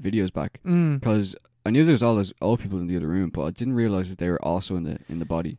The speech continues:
Speaker 2: Yeah, they were all going into the body.
Speaker 1: Like, that was, there's no need for that.
Speaker 2: No.
Speaker 1: Just have Lester be, like, this weird kind of, like, wizard from the past.
Speaker 2: Yeah. 'Cause why is he bringing them with him? He doesn't need to do that.
Speaker 1: Sound.
Speaker 2: <laughs> Yes, yes, he is.
Speaker 1: <laughs>
Speaker 2: But, like, why would you? Yeah. I guess it's just, like,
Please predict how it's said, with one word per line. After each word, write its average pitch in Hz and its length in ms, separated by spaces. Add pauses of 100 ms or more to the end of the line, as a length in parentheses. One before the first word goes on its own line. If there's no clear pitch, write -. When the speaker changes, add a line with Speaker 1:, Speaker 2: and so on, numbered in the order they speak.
Speaker 2:
Yeah, 185 160
they 170 120
were 165 120
all 156 240
going 151 200
into 143 160
the 139 100
body. 139 280
Speaker 1:
Like, 95 160
that 113 80
was, 113 120
there's 95 140
no 101 120
need 90 120
for 90 60
that. 85 160 (100)
Speaker 2:
No. 139 260 (160)
Speaker 1:
Just - 140
have 104 80
Lester 85 320
be, 80 220
like, 85 180
this 92 160
weird 90 360
kind 87 120
of, 85 80
like, 80 160
wizard 87 440
from 80 140
the - 40
past. 90 460
Speaker 2:
Yeah. 165 260 (320)
'Cause 214 180
why 220 180
is 240 160
he 220 60
bringing 196 280
them 156 120
with 180 160
him? 147 80
He 147 80
doesn't 175 240
need 165 200
to 139 60
do 147 200
that. 131 220 (840)
Speaker 1:
Sound. 95 520
Speaker 2:
<laughs> - 160
Yes, - 320
yes, 127 180
he 135 120
is. 165 240 (260)
Speaker 1:
<laughs> - 260
Speaker 2:
But, 180 80
like, 196 240
why 202 200
would 226 140
you? 185 180 (100)
Yeah. 151 280 (240)
I 165 60
guess 165 220
it's 147 100
just, 151 160
like, - 260